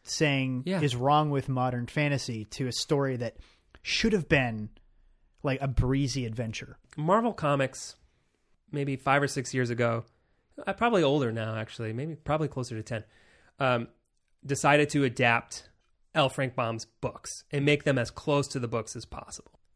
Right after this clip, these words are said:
Speaker 2: The writer of the adaptation is Eric Shanower, and the artist is Scotty Young. So I read, um, all the follow-ups to Wonderful Wizard of Oz in comic form, and, uh, you know, I,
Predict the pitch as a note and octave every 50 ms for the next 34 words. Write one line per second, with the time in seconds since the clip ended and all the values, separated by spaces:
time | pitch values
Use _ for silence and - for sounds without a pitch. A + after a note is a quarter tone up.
0 | _ _ - D3 C3+ B2+ D3 D3+ F3 F3+ F3+ D#3+ C#3 C3 B2 B2 B2 A#2+ A#2+ A#2+
1 | - - B2 A#2 A2+ - A2+ A2+ A2 A2 - C3 B2 A#2+ A#2 - - _ _ _
2 | _ _ _ _ _ _ - - - - - C3 B2+ C3+ C#3+ D3 D3+ D#3+ E3 E3
3 | - - - C3+ B2+ B2 A#2+ A#2 A#2+ - - B2+ B2+ - - B2+ B2+ B2 A#2+ -
4 | - A2+ - - - - A#2+ A2+ A2 A2 A2 A2 A2 G#2+ G#2 _ _ _ _ _
5 | _ _ - - E3 D#3 D3+ D#3+ G3+ A3 A3 F#3+ F3 E3 D3+ C#3+ C#3+ - - _
6 | _ _ _ _ _ _ _ _ - C#3+ C#3 C3+ C3+ C3 B2+ C3 - - _ _
7 | _ _ _ - D3 D3 D3 C#3 C3+ - - B2+ A#2+ A#2 A2+ A2+ A2+ A2 A2+ -
8 | - - - - - - - B2+ A#2 A2+ A2+ A#2 A#2+ B2+ B2 A#2+ A2+ - A2+ A2+
9 | A2 A2 A2 G#2+ G#2+ A2 G#2+ A2 - - - C#3+ C3 - - - G3 G3 F3+ C3+
10 | - - - B2 A2+ A2 - - C#3 C3 B2+ B2+ B2 - - _ _ _ _ _
11 | - C3+ B2+ B2 - C3+ B2+ A#2+ A#2+ B2 C3+